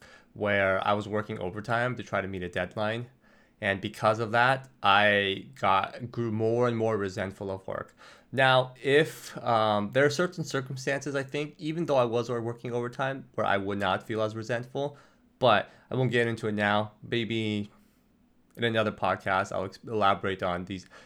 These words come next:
circumstances that would have been more favorable for me to feel more okay with working overtime. But now is not the podcast.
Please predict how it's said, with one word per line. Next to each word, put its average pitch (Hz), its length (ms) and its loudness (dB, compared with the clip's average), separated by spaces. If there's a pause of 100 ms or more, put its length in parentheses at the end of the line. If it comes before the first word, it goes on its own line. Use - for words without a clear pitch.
circumstances 98 720 -6
that 95 100 -4
would 98 120 -6
have 92 40 -8
been 95 120 -8
more 95 240 -6
favorable 98 580 -6
for 95 160 -10
me 92 160 -8
to 95 80 -10
feel 95 560 -6 (840)
more 104 180 2
okay 90 380 -2
with 104 160 -4
working 107 320 -6
overtime. 117 600 -4 (720)
But 87 140 -4
now 90 200 0
is 82 80 -10
not 80 140 -10
the - 60 -16
podcast. - 640 -14